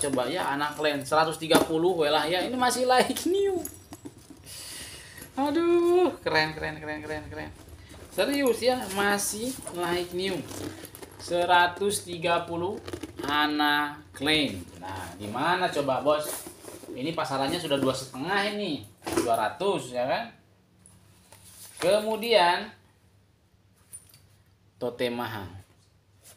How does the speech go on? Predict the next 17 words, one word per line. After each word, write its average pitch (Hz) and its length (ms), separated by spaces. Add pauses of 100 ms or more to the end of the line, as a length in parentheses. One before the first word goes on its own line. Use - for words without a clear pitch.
(680)
Karena 107 400 (1200)
dia 123 320 (240)
di 98 80
sini 127 320
disisipkan, 120 720 (720)
celetuk, 110 400 (720)
dibuka, 101 640 (320)
terus 120 240
dia 127 240
ada 117 160
brandnya, 110 560 (720)
ada 113 320
zippernya 117 400
di 110 80
sini, 110 340
set, 165 720 (720)
set. - 640